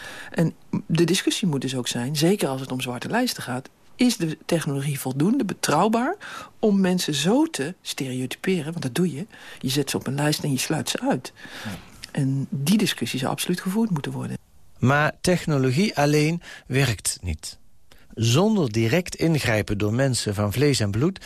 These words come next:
Speaker 2: zijn systemen als gezichtsherkenning zinloos. Als er een foutmarge is van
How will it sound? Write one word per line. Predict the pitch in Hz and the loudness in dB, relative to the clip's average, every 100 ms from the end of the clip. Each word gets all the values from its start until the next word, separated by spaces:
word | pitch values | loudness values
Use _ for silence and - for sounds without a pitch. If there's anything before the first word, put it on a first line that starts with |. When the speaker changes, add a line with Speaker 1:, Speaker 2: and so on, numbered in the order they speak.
| - - - | -12 -12 -8
Speaker 2:
zijn | - 165 147 | 0 2 2
systemen | - 120 - 156 165 175 - | 0 -2 0 4 4 2 0
als | 139 - | 0 -2
gezichtsherkenning | - 123 165 156 - 135 - - 113 120 - | -2 2 0 0 0 0 0 0 2 0 -2
zinloos. | - 117 127 139 82 - - - - - - - - - - - - - | -2 2 4 4 0 -4 -8 -14 -16 -20 -20 -20 -18 -14 -14 -14 -18 -2
Als | 208 202 | 0 2
er | 196 | 4
een | 175 | 4
foutmarge | - 226 240 226 214 185 - | 4 4 4 2 2 2 0
is | 190 - | 0 0
van | 156 139 | 0 -2